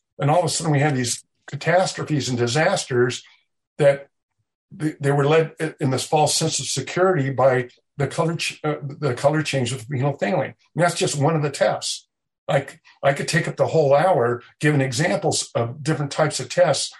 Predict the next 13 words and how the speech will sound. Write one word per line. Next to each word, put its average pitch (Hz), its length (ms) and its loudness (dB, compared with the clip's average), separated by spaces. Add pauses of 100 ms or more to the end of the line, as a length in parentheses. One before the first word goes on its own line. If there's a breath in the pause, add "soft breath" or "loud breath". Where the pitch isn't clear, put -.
(440 soft breath)
that 147 100 2
are 147 80 2
actually 151 320 2
more 143 140 2
misleading 147 600 0
than 127 120 -2
helpful, 127 560 -2 (380)
and 143 200 4
these 143 180 2
need 170 160 2
to 147 60 -6
be 123 80 -6
changed. - 600 -6